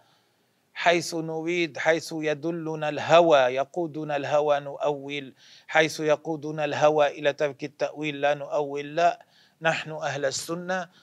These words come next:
نلتزم بالقواعد التي دل عليها الشرع، حيث كان هناك دليل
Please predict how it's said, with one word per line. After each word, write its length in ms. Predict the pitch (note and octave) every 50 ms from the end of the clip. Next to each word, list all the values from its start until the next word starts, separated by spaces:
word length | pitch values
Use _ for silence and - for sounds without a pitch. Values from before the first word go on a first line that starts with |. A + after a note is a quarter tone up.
| _ _ -
نلتزم 680 | C#3+ C#3+ C#3 B2+ - D3+ D#3 D3 C3 E3 E3 D#3 D3 C#3+
بالقواعد 920 | C3+ D#3 D3 - - C#3+ C#3 C#3 D3+ E3+ F3+ E3+ D3+ E3 F#3+ F#3 D3 - - D#3
التي 340 | C#3 C#3 C#3+ C#3+ C#3+ D3
دل 320 | C#3+ C3 D#3+ E3 D#3+ D3+ C#3+
عليها 400 | C3+ C3 C#3+ D3 C#3+ C#3 B2 C3
الشرع، 540 | B2 - - - C3+ B2 A#2+ A2 - - - _ _ _ _ _ _ _ _ _ _ _ _ _ _
حيث 440 | - - - G3+ G#3+ G#3 - - G3+
كان 380 | F3+ D3 - G3+ G3+ G#3 G3+ G3
هناك 520 | F3+ D#3+ E3+ F3 F3 F#3 F#3+ F3+ F#3 -
دليل 800 | F3 E3 C#3+ F3 E3+ E3+ F#3 G#3 G3+ F#3 E3 D#3 C#3+ C3 A#2+ G#2+